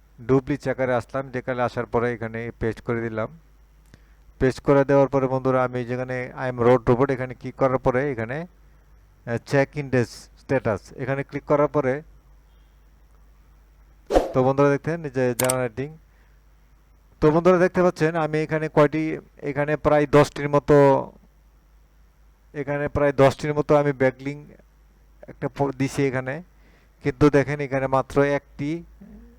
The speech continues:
ইনডেক্স হয়েছে। কিছু কিছু ব্যাকলিংক দুই মাস তিন মাস সময় লাগে ইনডেক্স হতে, আর কিছু কিছু ব্যাকলিংক দুই দিন তিন দিন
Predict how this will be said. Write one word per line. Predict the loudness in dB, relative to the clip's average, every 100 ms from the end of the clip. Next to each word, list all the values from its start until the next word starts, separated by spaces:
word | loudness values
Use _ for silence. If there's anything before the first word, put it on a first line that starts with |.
| -20 -18 -10
ইনডেক্স | 0 2 2 0
হয়েছে। | -8 -10 -20 _ _ _ _ _ _ _ -20 -20 -20 _ _
কিছু | 0 2
কিছু | 4 6 6
ব্যাকলিংক | 6 2 -6 4
দুই | 6 8
মাস | 6 2
তিন | -2 0
মাস | 2 2
সময় | 0 -6 -2 2 2
লাগে | 2 -2 -10 -18 _ -12
ইনডেক্স | -6 -4 -4 -2
হতে, | -4 -6 -16 _ _ _ _ _
আর | 0 2 2
কিছু | -2 -4 -2
কিছু | 2 4
ব্যাকলিংক | 4 4 0 -8 2
দুই | 6 6
দিন | 4 -4
তিন | -4 -4
দিন | -4 -6